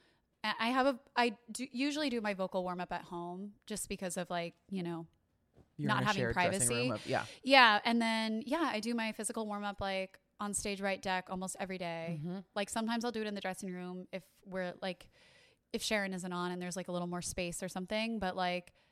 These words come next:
Speaker 1: yeah, I'm kind of ritualistic about that, but, like, I'm superstitious about the shoe thing.
Speaker 2: Love that.
Speaker 1: Like, I truly can, I will not be okay.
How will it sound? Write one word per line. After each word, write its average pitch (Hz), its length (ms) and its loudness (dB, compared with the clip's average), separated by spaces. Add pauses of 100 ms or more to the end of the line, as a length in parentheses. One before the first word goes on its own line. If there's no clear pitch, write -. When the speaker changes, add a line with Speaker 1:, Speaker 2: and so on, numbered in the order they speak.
(220)
Speaker 1:
yeah, 233 300 2
I'm 220 120 2
kind 247 220 0
of 262 60 0
ritualistic 233 480 -2
about 190 200 0
that, 196 300 4
but, 208 160 -2
like, 190 260 -6
I'm 196 160 -2
superstitious 196 880 -2
about 175 200 -8
the 185 60 -12
shoe - 200 -8
thing. - 320 -16 (240)
Speaker 2:
Love 156 300 0
that. 120 180 -2
Speaker 1:
Like, 269 100 4
I 254 140 10
truly 294 580 -2
can, 226 460 -4 (180)
I 226 120 0
will 226 140 -4
not 208 220 0
be 190 120 -4
okay. 175 380 -8